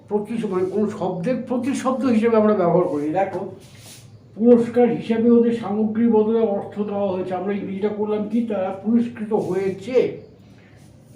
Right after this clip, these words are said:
নগদের বদলে, ব-, বস্তুর বদলে নগদে।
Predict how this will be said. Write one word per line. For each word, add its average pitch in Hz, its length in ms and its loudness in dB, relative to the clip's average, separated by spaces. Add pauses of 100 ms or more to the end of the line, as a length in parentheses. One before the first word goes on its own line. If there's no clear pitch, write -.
নগদের 196 480 2
বদলে, 233 420 2 (800)
ব-, 202 160 2 (100)
বস্তুর 214 280 -2
বদলে 214 340 4
নগদে। 165 500 0